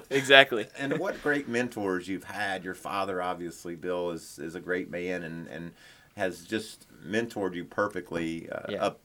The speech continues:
Speaker 2: up the ladder. But getting to learn from, from Dale Junior and, and racing for Kyle Busch and
Speaker 1: Mm-hmm.
Speaker 2: eventually Mister Hendrick, I mean, those are some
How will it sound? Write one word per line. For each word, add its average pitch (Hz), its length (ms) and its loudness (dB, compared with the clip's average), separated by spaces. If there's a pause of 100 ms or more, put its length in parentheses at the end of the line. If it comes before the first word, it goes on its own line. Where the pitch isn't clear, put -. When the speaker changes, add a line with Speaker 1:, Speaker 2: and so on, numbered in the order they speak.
Speaker 2:
up - 180 -4
the 92 100 0
ladder. 90 420 4
But 82 280 -2
getting 110 260 -4
to 104 80 -4
learn 92 300 0
from, 82 260 -10 (380)
from 90 400 -6
Dale 101 200 6
Junior 95 580 0
and, 80 300 -6
and 90 120 -10
racing 101 320 -4
for - 120 -10
Kyle 92 360 -2
Busch 92 500 -4 (260)
and 110 100 -12
Speaker 1:
Mm-hmm. 101 100 -4
Speaker 2:
eventually 98 340 -4
Mister 92 300 -6
Hendrick, 90 460 -6
I 82 40 -6
mean, 87 280 -8 (280)
those 151 220 -2
are 151 100 -6
some 92 280 -8